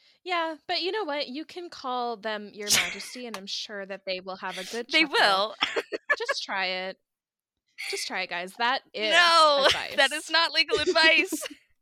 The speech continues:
Speaker 2: I'm suing you for emotional damages. I'm stressed.
Speaker 1: Yeah, by the end of this podcast, I will have to, I'm betting that Ellie and I will see each
Speaker 2: Yeah.
Speaker 1: other at least once for emotional
Speaker 2: I
Speaker 1: damages.
Speaker 2: found, um, an old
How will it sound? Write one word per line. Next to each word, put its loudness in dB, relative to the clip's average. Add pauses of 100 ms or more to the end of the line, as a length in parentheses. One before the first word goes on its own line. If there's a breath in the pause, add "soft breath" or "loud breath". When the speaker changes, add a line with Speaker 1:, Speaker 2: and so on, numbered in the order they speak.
(140)
Speaker 2:
I'm -6
suing -4
you -4
for -12
emotional -6
damages. -12
I'm -14
stressed. -12 (1700 loud breath)
Speaker 1:
Yeah, -4 (140)
by -2
the -6
end -6
of -6
this -2
podcast, -8 (140)
I -2 (180)
will -6
have -6
to, -6
I'm -4
betting -6
that -6
Ellie -10
and -10
I -10
will -10
see -10
each -10
Speaker 2:
Yeah. -10
Speaker 1:
other -12
at -16
least -14
once -14 (400 soft breath)
for -2
emotional 0
Speaker 2:
I 0
Speaker 1:
damages. -12
Speaker 2:
found, -6
um, -8
an -8
old -8